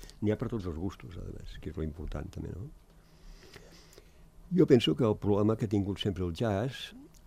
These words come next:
és la manca de divulgació que hi ha hagut, que ha sigut molt limitada, amb ràdios i cadenes molt especialitzades, etcètera, etcètera, amb gent que en sap moltíssim. I en canvi aquí a Andorra,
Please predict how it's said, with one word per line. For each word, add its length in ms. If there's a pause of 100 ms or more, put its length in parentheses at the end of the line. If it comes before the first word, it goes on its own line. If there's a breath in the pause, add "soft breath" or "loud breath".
és 160
la 140
manca 400
de 100
divulgació 640
que 80
hi 80
ha 60
hagut, 340
que 80
ha 60
sigut 320
molt 1120
limitada, 600 (120)
amb 400 (540)
ràdios 480
i 80
cadenes 400 (100)
molt 240
especialitzades, 960
etcètera, 380
etcètera, 260
amb 80
gent 160
que 140
en 100
sap 160
moltíssim. 480 (1040 loud breath)
I 60
en 80
canvi 160
aquí 100
a 60
Andorra, 320